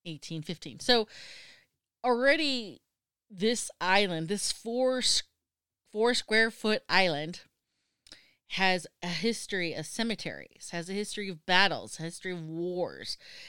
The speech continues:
Americans are dying, the French are dying, the Native Americans are already there, buried. And so essentially, it goes without saying that a lot of blood has been spilled over this little island.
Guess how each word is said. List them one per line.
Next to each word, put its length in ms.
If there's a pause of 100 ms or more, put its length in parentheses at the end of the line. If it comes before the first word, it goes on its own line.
(140)
Americans 640
are 100
dying, 380
the 80
French 340
are 80
dying, 480
the 120
Native 240
Americans 560
are 160
already 260
there, 400 (180)
buried. 460 (400)
And 480
so 200
essentially, 840 (440)
it 180
goes 240
without 320
saying 600
that 280
a 80
lot 300
of 120
blood 420
has 200
been 160
spilled 640 (480)
over 260
this 320
little 380 (200)
island. 500